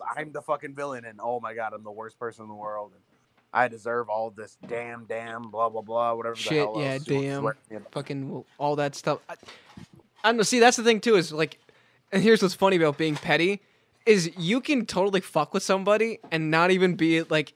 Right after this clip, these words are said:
Speaker 2: an antagonist if, like, from an outsider's point of view. 'Cause, like, you could just be like,
Speaker 1: <laughs> Yeah.
Speaker 2: "Okay, fine, you're right." Even that's, that's another one that fucking gets people.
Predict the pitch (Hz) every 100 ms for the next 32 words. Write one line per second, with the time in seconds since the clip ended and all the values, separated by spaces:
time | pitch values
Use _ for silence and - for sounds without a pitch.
0 | - 151 151 - 143 139 131 131 - _
1 | - 147 147 139 _ _ - 160 147 143
2 | 143 147 143 139 - 147 135 127 131 156
3 | 135 _ _ _ _ _ - 185 170 147
4 | 185 285 247 233 302 - 208 - 302 294
5 | - 285 277 196 - _ 247 262 214 220
6 | - _ _ _ _ 233 240 269 214 208
7 | 170 165 185 185 165 160 160 165 165 165
8 | 151 160 151 165 143 143 - - 135 120